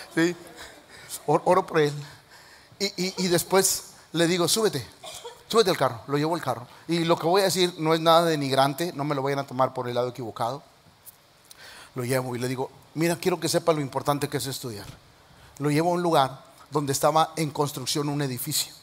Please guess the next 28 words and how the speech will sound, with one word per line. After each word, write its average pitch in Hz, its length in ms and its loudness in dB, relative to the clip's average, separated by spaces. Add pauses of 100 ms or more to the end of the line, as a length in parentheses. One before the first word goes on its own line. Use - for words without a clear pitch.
(200)
hora 143 180 0
de 131 100 -6
comida. 127 380 -8 (640)
Salen 160 380 4
todos 175 260 4
los 147 140 -4
que 151 100 -6
trabajaban 143 520 0
ahí 139 200 -4
llenos 139 300 -2
de 131 80 -6
mezcla. 143 480 -6 (1300)
No 165 160 2
es 175 80 4
nada 165 240 4
denigrante, 143 640 -2 (420)
para 123 220 0
que, 123 160 -8 (120)
pa-, 127 220 -10
aclaro, 127 500 -2 (100)
no 120 140 -10
es 113 80 -10
denigrante. 127 600 -6 (1400)
Pero 131 140 -4
yo 143 100 -2
le 135 80 -4
digo: 135 180 -4
"Mira, 143 300 -4